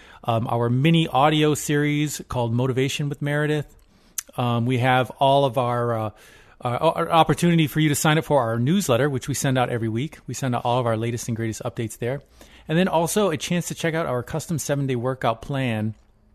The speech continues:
which is a custom plan designed by Meredith for you, around, built around your fitness goals, your fitness levels, specifically for you. And, uh, we've had some, thankfully, we've had a lot of success with being able to get some plans out and, um, helping people get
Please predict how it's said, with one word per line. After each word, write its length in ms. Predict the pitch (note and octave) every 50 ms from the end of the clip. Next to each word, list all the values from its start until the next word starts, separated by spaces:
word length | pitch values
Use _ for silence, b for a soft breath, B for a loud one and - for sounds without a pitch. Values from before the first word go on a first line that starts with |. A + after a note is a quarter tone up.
| _ _ _ - -
which 160 | D3 C3+ -
is 100 | C#3 A#2
a 60 | B2+ B2
custom 340 | - D#3+ E3 - - F3
plan 300 | D3+ - D3 D3 D3 C#3
designed 420 | A#2+ C3 A#2 B2 C3 C3+ C3+ C3 A#2+ B B B B B B B
by 160 | - D#3 F3+ G3
Meredith 280 | F3+ E3+ E3 D#3 D3
for 220 | - - D#3+ D3+ D#3
you, 340 | D3 D#3+ G3 F#3 - A#2 A#2 -
around, 380 | A2 A#2+ B2+ C3 B2+ A2+ A2 -
built 220 | C3 C#3 D3 -
around 220 | C3 C3 B2+ A#2+
your 180 | A2+ A#2 B2+ C3+
fitness 420 | B2+ - - C3+ B2 B2+ B2 -
goals, 380 | - - A#2+ A#2+ B2 B2 A2+ -
your 100 | B2 A#2
fitness 380 | - - - B2 B2 B2 - B2+
levels, 420 | A#2+ A#2+ A#2 A#2+ B2 A2+ - - B B B B B B
specifically 720 | - - - C3 - - - E3+ - F#3+ F3 - E3 D#3+
for 260 | - - D3 C#3 C#3 C3
you. 380 | B2+ C3+ C3+ C3 A2+ G#2 G#2+ -
And, 240 | G#2+ G#2 G#2 G2+
uh, 80 | G#2 G#2
we've 220 | G2+ A2+ A2 G#2+
had 260 | - B2 A#2 A2+ A2+ -
some, 220 | - B2+ A#2 G#2+ B B B B B -
thankfully, 480 | - F#3 G#3 G3+ - - E3+ D#3+ D#3
we've 200 | D3 C#3 C3 A2+
had 120 | B2 A#2+ A2
a 40 |
lot 240 | A#2 A#2+ C3+ C3+ C3
of 40 | B2
success 480 | - - - - - C#3 A#2+ A2+ - -
with 120 | A#2+ -
being 140 | - B2 A2+
able 220 | A#2+ A#2 A2+ A#2 A2
to 80 | A#2+
get 160 | A2 B2 A2 -
some 100 | - A#2
plans 380 | - - B2+ A#2+ A#2 A2+ G#2
out 240 | A#2 A2 A2+ - -
and, 260 | A2+ A2 G#2 G#2 G2+
um, 220 | G#2 G#2 G#2 G2 F#2+ B B B B B B B B B B B B -
helping 340 | - C#3+ C3+ - C#3 B2+
people 480 | A#2 - C#3+ C3 B2 - B2+ A#2+ A#2 A2+
get 360 | A2 G2+ - B2 A#2+ A#2 -